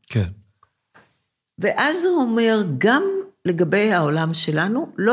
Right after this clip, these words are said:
Speaker 2: יכולה להיות הכרעה חד משמעית." זאת אומרת,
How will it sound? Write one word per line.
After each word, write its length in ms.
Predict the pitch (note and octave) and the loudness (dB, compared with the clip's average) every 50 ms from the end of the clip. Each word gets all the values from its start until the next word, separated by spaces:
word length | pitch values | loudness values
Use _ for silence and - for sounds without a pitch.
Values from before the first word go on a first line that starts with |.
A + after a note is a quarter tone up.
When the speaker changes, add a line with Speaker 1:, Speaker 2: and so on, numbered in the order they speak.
| C4+ D#4+ | 2 0
Speaker 2:
יכולה 320 | D4 - - G#3+ G3 F#3 | -2 -2 -2 -2 0 0
להיות 300 | F#3 F#3 F3 D#3+ D3+ D3+ | 0 0 0 0 0 -2
הכרעה 400 | - D#3 - - G#2+ A2 - A#2+ | -4 -6 -4 -6 -6 -4 -2 -2
חד 280 | B2+ - - B2 A#2+ B2 | -4 -4 -4 -4 -4 -2
משמעית." 520 | A#2 B2 - - D3+ D#3+ - - G#2+ - - - _ _ _ _ _ _ _ _ _ _ _ _ _ _ _ _ _ _ _ _ _ - - - - - - - - _ _ - | -2 -2 -2 0 0 0 0 -2 -4 -8 -14 -20 _ _ _ _ _ _ _ _ _ _ _ _ _ _ _ _ _ _ _ _ _ -20 -16 -14 -14 -14 -14 -18 -20 _ _ -6
זאת 160 | E3+ E3 E3+ | -4 -2 0
אומרת, 500 | F#3 F3 F3+ F3+ F3 F3 E3+ E3 D#3+ E3 | 0 2 2 2 2 2 2 0 0 -4